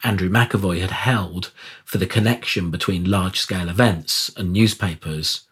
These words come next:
was not shared by the Nine management, who put the former Fairfax Entertainment and Events division up for sale.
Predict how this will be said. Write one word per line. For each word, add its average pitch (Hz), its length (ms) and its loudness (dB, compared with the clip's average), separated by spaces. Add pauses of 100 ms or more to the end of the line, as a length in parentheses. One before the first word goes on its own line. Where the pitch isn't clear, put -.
(400)
was 113 160 4
not 98 200 2
shared 92 360 0
by 90 120 -2
the 85 120 -6
Nine 85 260 -6
management, 80 640 -8 (540)
who 104 100 -2
put - 240 0
the 113 60 -6
former 92 380 2
Fairfax - 880 -4
Entertainment 92 640 -2
and 87 100 -6
Events 101 340 -2
division 80 540 -6 (360)
up - 220 -2
for 98 100 -4
sale. 87 520 -2